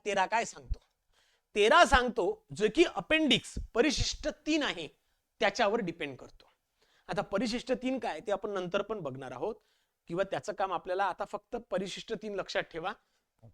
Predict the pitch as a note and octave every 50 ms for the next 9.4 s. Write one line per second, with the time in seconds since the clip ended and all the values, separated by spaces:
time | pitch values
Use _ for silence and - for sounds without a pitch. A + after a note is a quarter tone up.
0 | _ _ - _ _ _ - G#3+ F#3+ E3+ G3 F#3 F#3 F#3+ F#3+ G3 G3 G3 G3 -
1 | G3 F3 F3+ F#3+ G#3 G3 F3+ D#3+ C#3+ D3 F#3 G#3 - F#3+ D#3+ D#3 D#3+ D#3 D3+ D3+
2 | D#3 C#3+ - D3 D#3 G3+ A3 - C4 G#3+ E3+ D3+ C#3 D3 - E3 - _ _ _
3 | _ _ _ _ _ _ _ _ _ _ _ _ _ _ _ _ - E3 D#3+ B2
4 | - - - _ _ _ _ _ _ _ _ _ _ _ _ _ _ _ _ _
5 | - F3+ G#3+ G#3+ F#3 A3+ D4 A#3 E4+ F#4 D#4 D#4 D4 C4+ C4 C4 B3+ G3 G#3+ G3
6 | F3+ F#3+ F3 F3 A3 - - _ - G#3+ A3 B3 B3 F#3+ - C#3 D#3 F3 - C3+
7 | B2 - _ - - _ _ _ _ _ _ - - _ _ _ _ _ _ _
8 | _ _ _ _ _ _ _ _ _ _ - - G#3+ B3+ A#3 A3+ A3+ A3+ F#3+ F#3
9 | D3+ C3 B2+ A#2+ - A#2+ - -